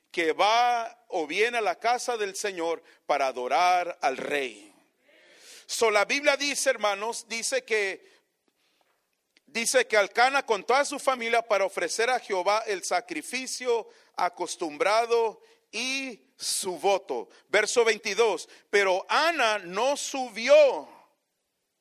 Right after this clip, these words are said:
sino dijo a su marido". So, había comunicación entre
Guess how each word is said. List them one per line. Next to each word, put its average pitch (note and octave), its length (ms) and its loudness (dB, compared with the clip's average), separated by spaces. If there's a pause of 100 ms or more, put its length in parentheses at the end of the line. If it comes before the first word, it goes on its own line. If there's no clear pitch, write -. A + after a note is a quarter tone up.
(960)
sino A3 540 -4
dijo D4+ 400 -2
a B3+ 60 0
su A#3+ 180 -6
marido". F#3+ 500 -2
So, E3 180 -2
había A#3+ 280 2
comunicación A#3 1040 -4 (380)
entre F3 760 -4